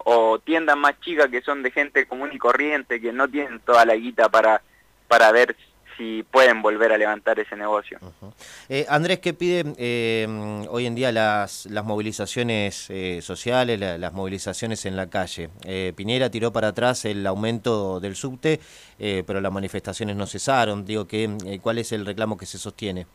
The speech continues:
Speaker 1: Yo creo que lo que se sostiene, no, no han entrevistado mucho a gente que está como bien metida en el tema, pero yo creo que la gente, como te digo,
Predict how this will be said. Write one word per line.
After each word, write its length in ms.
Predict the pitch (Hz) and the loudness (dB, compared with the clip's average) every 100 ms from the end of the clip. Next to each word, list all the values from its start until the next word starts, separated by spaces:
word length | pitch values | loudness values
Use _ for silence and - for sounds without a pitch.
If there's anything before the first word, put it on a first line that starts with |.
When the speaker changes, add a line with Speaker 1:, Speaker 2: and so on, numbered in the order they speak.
| _ _ _ _ _ _ _ _ _ _ _ _ _ | _ _ _ _ _ _ _ _ _ _ _ _ _
Speaker 1:
Yo 180 | - 165 | -4 0
creo 240 | 196 208 | 6 4
que 280 | 165 156 120 | 4 -2 -2
lo 160 | 127 131 | 2 2
que 120 | 123 | 0
se 140 | - 117 | -6 -10
sostiene, 720 | 120 _ 143 165 175 165 127 - | -10 _ -6 -4 -4 -6 -8 -12
no, 680 | 123 127 143 151 143 131 117 | -12 -2 2 4 4 0 -4
no 260 | 113 135 | -6 2
han 120 | 151 | 2
entrevistado 600 | 147 135 131 123 - 143 120 | 2 -2 -2 -2 4 6 6
mucho 320 | 123 - 113 | 0 0 0
a 60 | |
gente 640 | 107 139 131 127 117 110 107 _ | 2 -2 -2 -2 0 0 -2 _
que 100 | 117 | -10
está 380 | - - 123 117 | -4 4 4 4
como 680 | - 113 110 110 107 101 101 _ _ _ _ _ - | -4 -10 -8 -6 -4 -6 -10 _ _ _ _ _ -20
bien 280 | 104 135 131 | 0 0 0
metida 340 | 117 131 131 | -6 -2 -2
en 100 | 120 | -2
el 120 | 113 | -6
tema, 300 | - 131 117 | -4 2 2
pero 180 | - 123 | 2 0
yo 160 | 143 170 | 0 -2
creo 200 | 175 160 | -4 -2
que 100 | 147 | -2
la 120 | 127 | -2
gente, 520 | 160 165 151 156 135 | -2 -8 0 0 2
como 280 | - 123 117 | -2 -2 -2
te 100 | 123 | -2
digo, 420 | 139 135 110 | 0 0 0